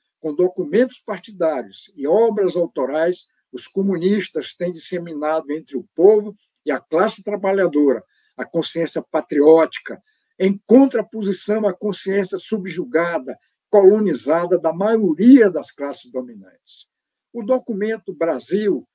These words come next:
quinhentos anos de luta na construção de um povo, uma cultura e uma nação, publicado em dois mil,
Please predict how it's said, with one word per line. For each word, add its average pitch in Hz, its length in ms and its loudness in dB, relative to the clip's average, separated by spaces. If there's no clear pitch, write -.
quinhentos 240 640 0
anos 226 420 0
de 190 140 0
luta 190 480 -2
na 156 160 -8
construção 196 640 -8
de 175 100 -6
um 143 100 -8
povo, 196 480 4
uma 202 260 -6
cultura 208 520 -8
e 185 60 2
uma 170 140 -2
nação, 185 520 -6
publicado 196 920 -4
em 185 160 -2
dois 180 420 2
mil, 202 420 0